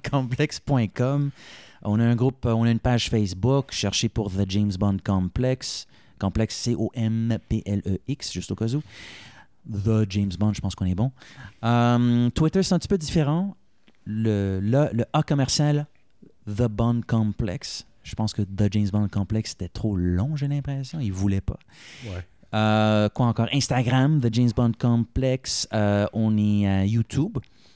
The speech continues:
Speaker 1: Donc, cherchez pour The James Bond Complex. Abonnez-vous. Cliquez la petite, euh, le petit, le, le, le petit pouce qui pointe vers le haut. Euh, comme je dis toujours en, dans la version anglophone, faites, tu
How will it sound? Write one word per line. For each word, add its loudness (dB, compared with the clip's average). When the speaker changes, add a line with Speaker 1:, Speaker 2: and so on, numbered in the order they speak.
Speaker 1:
Donc, 2
cherchez 0
pour -2
The 0
James 2
Bond 2
Complex. -2
Abonnez-vous. 2
Cliquez 0
la 0
petite, -8
euh, 2
le -6
petit, -10
le, -4
le, -6
le -6
petit -14
pouce 0
qui -12
pointe 2
vers 0
le -2
haut. -6
Euh, 0
comme 2
je 0
dis -4
toujours 2
en, 2
dans 2
la 4
version 0
anglophone, 2
faites, -4
tu -10